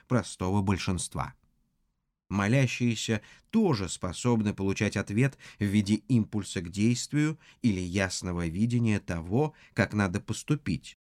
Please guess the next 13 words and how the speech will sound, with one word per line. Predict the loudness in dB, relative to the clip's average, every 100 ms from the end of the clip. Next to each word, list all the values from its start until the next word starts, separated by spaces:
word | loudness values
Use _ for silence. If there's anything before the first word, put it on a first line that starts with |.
| _
если | 0 2 0
они | 0 2
об | 0 -2
этом | -4 -4
просят. | -4 -6 -8 -20 _ _ _ _ _
Когда | 0 4 4 2
человек | 2 2 4 0 -2 _
искренне | -2 -2 -2 -2 -2 -2
просит | -2 0 0 0 -2
о | -4
помощи, | -2 0 2 2 0 -8 -12 -16 _ _ _ -2
такое | -2 0 -2
случается. | -2 -2 -2 2 2 2 -4 -10 -16